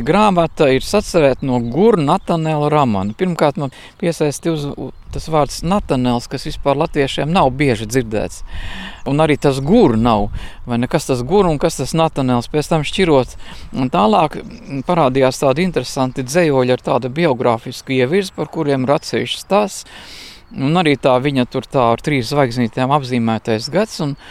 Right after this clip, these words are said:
un radās interese, nu, noskaidrot, kas tad arī ar šo personību ir bijis. Man var jau būt, ka nevajadzēja to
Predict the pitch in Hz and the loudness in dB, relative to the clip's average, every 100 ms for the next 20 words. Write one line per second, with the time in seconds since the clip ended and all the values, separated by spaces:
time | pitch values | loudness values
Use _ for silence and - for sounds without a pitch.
0 | - - 127 147 170 156 143 135 156 170 | -20 -8 -2 2 2 0 -2 -4 -4 -6
1 | - 160 165 170 196 220 180 - 143 147 | -6 -6 -6 -4 -2 0 0 0 2 2
2 | 135 - 170 - 147 170 180 127 139 - | 0 -2 -4 0 0 2 2 2 -2 -2
3 | 147 - 151 139 135 147 170 208 143 147 | -2 -2 -4 -4 -4 -6 -4 -4 -2 -4
4 | 135 - - - 202 196 175 196 - - | -6 -10 -16 -4 2 4 4 2 0 -6
5 | - - - - 156 180 214 131 113 110 | -6 -20 -20 -16 -2 2 4 4 4 2
6 | 117 - | 0 0